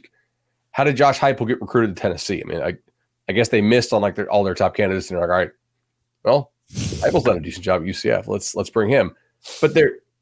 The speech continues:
yeah, you, you recruit people by using money and opportunity and location and everything else, hours, job requirements, advancement opportunities, th-, those type of things. So, uh,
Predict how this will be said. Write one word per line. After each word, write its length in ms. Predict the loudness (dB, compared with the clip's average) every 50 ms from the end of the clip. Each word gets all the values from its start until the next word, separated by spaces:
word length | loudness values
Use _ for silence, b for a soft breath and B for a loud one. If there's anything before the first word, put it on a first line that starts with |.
| _ _ _ _ _ _ _ 0
yeah, 220 | 0 0 0 0 0
you, 160 | 0 0 0
you 280 | 2 2 0 0 0 -4 -12 _ _ _ _ _ _ _ _ -8
recruit 360 | -6 -2 0 0 0 2 0
people 480 | 0 0 2 2 2 2 0 -2 -6 _ _ _ _ _ _ _
by 120 | 0 0
using 500 | 2 2 2 2 2 2 0 0 -2 -2 0
money 480 | 2 2 4 4 4 2 0 0 -2 -2
and 120 | 0 2
opportunity 600 | 2 2 0 -2 -6 -6 -8 -8 -8 -10 -16 _ _ _ _ _ _ -20 -20 -20 _ _ -4
and 340 | -4 -2 -2 -4 -6 -6 -4
location 580 | -4 -4 -4 -4 -6 -6 -6 -6 -6 -4 -4 -4
and 260 | -4 -4 -4 -4 -4
everything 320 | -4 -4 -4 -2 0 2
else, 360 | 2 2 2 2 -2 -6 -10 -14 _ _ _ _ _ _ _ _ _ _ _ _ _
hours, 420 | 0 2 2 4 2 2 0 -2 0
job 240 | 0 2 2 2 0
requirements, 640 | 0 2 2 4 4 2 0 -2 -6 -8 -12 -14 -16 -20 _ _ _ -20 -18 -18 -18 -12 -8
advancement 440 | -4 0 0 0 0 0 0 0 -2
opportunities, 420 | -2 -4 -4 -4 -2 -2 0 2
th-, 120 | 2 2
those 160 | 2 0 0 0
type 160 | 0 0 0
of 80 | -2
things. 300 | -4 -4 -4 -4 -6 -6
So, 340 | -2 2 2 2 2 0 -4 _ _ _ _ _ _ _ _ _ _ _ _ _ 2
uh, 220 | 2 4 4 2